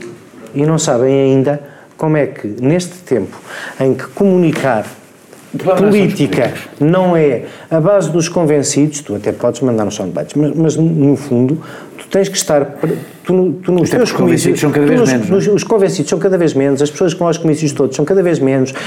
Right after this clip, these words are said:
Speaker 1: as pessoas que se interessam por ir ouvir já não precisam de ouvir coisíssima nenhuma, as pessoas estão mais convencidas, as campanhas têm que se fazer na comunicação social para os que não vão aos sítios onde estamos. E nessa medida,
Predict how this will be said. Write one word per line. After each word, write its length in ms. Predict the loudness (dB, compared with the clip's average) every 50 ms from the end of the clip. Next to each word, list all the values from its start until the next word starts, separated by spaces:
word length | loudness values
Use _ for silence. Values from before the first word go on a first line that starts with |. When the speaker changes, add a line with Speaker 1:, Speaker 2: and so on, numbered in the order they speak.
| -6 -4 -2
Speaker 1:
as 100 | -2 -2
pessoas 300 | -2 0 2 2 4 2
que 60 | 2 0
se 80 | 0
interessam 400 | 0 0 2 0 0 0 0 0
por 120 | 2 2 2
ir 120 | 4 4
ouvir 340 | 4 4 4 2 2 2 2
já 160 | 0 0 0
não 120 | 2 2 0
precisam 300 | 0 0 0 2 2 4
de 60 | 4 4
ouvir 180 | 2 2 2
coisíssima 420 | 2 2 2 2 2 2 2 2 2
nenhuma, 260 | 4 4 2 2 0
as 40 | 0
pessoas 220 | -2 -2 -2 -2 -2
estão 140 | 0 0 0
mais 180 | 2 0 0 -2
convencidas, 680 | 0 0 2 2 0 0 2 2 2 2 2 0 -2 -6 -10 -12 -8 -4 -2
as 120 | -2 0
campanhas 420 | 0 0 0 2 2 2 0 0
têm 160 | 0 0 -2 -2
que 60 | 0
se 60 | -2
fazer 200 | 0 0 2 2
na 120 | 2 2 2
comunicação 480 | 0 0 0 2 2 0 0 0 -2
social 280 | -2 -2 0 0 0 0
para 180 | 0 0 0 0
os 80 | 0
que 100 | 0 0
não 120 | 0 0 2
vão 220 | 2 2 2 2
aos 100 | 0 0
sítios 320 | 0 -2 0 0 0 0 2
onde 180 | 2 2 0 0
estamos. 360 | -2 -4 -4 -4 -4 -4 -8 -10 -12 -14 -14 -14 -12 -12 -12 -12 -10 -4 0
E 80 | 2 2
nessa 280 | 2 2 2 0 2 2
medida, 460 | 2 4 4 2 2 2 0 -4